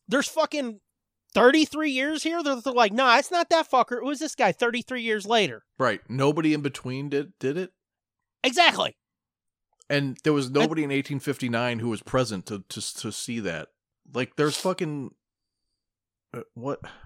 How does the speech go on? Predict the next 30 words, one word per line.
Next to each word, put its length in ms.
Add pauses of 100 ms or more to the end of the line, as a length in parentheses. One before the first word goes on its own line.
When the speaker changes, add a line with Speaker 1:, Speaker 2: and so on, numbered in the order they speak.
(140)
Speaker 2:
What? 300 (1800)
Speaker 1:
Right. 340 (640)
Speaker 2:
Nobody, 480
Speaker 1:
You 100
don't 180
think 200
Speaker 2:
nobody, 60
Speaker 1:
this 140
shit 200
would 100
have 80
been 120
reported? 640 (220)
Speaker 2:
No, 220
yeah, 180
nobody 440
wrote 360
down 320
anywhere 520
in 80
any 240
kind 300
of 200
White 200
House 520 (480)
documents 760
or 580
any 200
kind 320
of 420